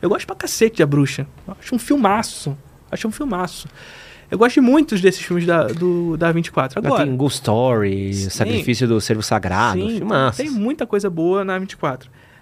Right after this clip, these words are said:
Speaker 1: A ques-, a minha questão com a vinte e quatro é o posicionamento de marca dela, que, que se posiciona em direção a essa característica autoria-, autoral, vendendo uma,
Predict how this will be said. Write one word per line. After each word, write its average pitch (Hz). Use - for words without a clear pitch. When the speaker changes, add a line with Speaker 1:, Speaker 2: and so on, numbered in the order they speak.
Speaker 1:
A 165
ques-, -
a 170
minha 233
questão 220
com -
a 196
vinte 185
e -
quatro 190
é 220
o -
posicionamento 240
de 208
marca 175
dela, 165
que, 196
que 185
se -
posiciona 226
em 247
direção 226
a 247
essa 196
característica 175
autoria-, 165
autoral, 170
vendendo 208
uma, 165